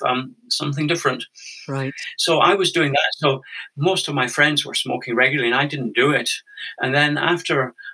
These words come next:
Speaker 1: a couple of years, I was out one day with some of them on a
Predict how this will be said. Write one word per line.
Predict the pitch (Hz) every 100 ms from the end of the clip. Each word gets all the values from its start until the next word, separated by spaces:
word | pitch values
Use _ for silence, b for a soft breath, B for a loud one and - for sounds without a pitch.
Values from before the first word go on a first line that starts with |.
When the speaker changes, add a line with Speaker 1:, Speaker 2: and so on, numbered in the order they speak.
| -
Speaker 1:
a |
couple | 143 170 147 127
of | 113
years, | 120 151 147 120 - B B B B -
I | 143
was | 135
out | 165 180
one | 139 143
day | 143 147
with | 135
some | - - 147
of | 143
them | 139 123 127 120
on | 127 123
a | 113